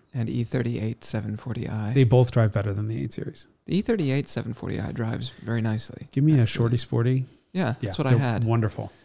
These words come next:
Speaker 2: Uh, uh, the seven Series is, uh, the eight Series is unfortunately nowhere near as good. Steering's kinda dead. The V twelve is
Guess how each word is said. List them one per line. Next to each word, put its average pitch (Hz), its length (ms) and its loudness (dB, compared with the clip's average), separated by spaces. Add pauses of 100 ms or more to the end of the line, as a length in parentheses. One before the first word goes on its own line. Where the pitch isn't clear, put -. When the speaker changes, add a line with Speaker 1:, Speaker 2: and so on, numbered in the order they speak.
(460)
Speaker 2:
Uh, 50 60 -10 (840)
uh, 110 260 2
the 113 160 0
seven 117 380 0
Series 104 240 -2
is, 98 120 -4
uh, 131 140 4
the 127 160 4
eight 127 120 4
Series 107 260 2
is 92 100 -6
unfortunately 92 540 -6
nowhere 92 200 -6
near - 160 -10
as - 80 -10
good. - 260 -10
Steering's 117 340 0
kinda 110 180 0
dead. 95 400 -4 (480)
The 107 220 4 (140)
V 120 140 4
twelve 104 340 2
is 95 220 -4